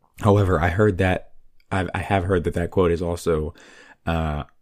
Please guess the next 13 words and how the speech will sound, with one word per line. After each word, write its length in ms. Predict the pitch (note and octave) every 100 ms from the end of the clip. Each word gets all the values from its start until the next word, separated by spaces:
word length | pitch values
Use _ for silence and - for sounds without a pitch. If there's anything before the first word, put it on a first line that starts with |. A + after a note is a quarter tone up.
| -
C 220 | - F#2
S 140 | E2+
Lewis. 320 | F2+ F#2 F2+ E2
I 60 |
think 200 | G2+ F#2+
there's 180 | F2 E2+
some 140 | E2+
dispute 380 | D2+ - F2 E2+
about 280 | D#2+ D#2 C#2+
who 140 | F2
actually 360 | D#2 - - D2
said 280 | - E2+ E2
it. 240 | F2 -